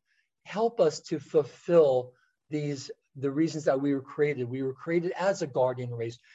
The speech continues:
We were created to help the races that had fallen into digression.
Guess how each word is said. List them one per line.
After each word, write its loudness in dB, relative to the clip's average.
We 0
were 2
created 0
to -8
help -2
the -2
races 0
that 2
had -2
fallen 0
into -12
digression. -6